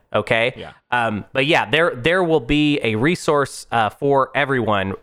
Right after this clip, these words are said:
Speaker 1: uh, whether it's a prelims game, which, uh, as far as streaming goes, we're gonna stream all the prelims games, like I promised. The qualifying ga-, games will not be, uh,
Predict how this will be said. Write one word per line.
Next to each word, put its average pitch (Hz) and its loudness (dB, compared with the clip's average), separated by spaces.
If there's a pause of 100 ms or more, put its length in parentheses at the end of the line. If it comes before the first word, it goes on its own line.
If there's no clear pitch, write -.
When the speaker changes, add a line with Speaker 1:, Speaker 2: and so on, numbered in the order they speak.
Speaker 1:
uh, 101 2
whether 120 2
it's 113 -2
a - -6
prelims 156 0
game, 135 0
which, 117 0 (460)
uh, 101 0 (220)
as 113 -4
far 113 0
as 92 -6
streaming 190 0
goes, 156 4
we're 117 -2
gonna 104 2
stream 107 0
all 143 4
the 143 -2
prelims 139 0
games, 123 -2 (300)
like 101 -2
I 101 0
promised. 143 0 (180)
The 104 -6
qualifying 123 0
ga-, 120 0
games 117 0
will 101 2
not 131 4
be, 127 -2
uh, 117 2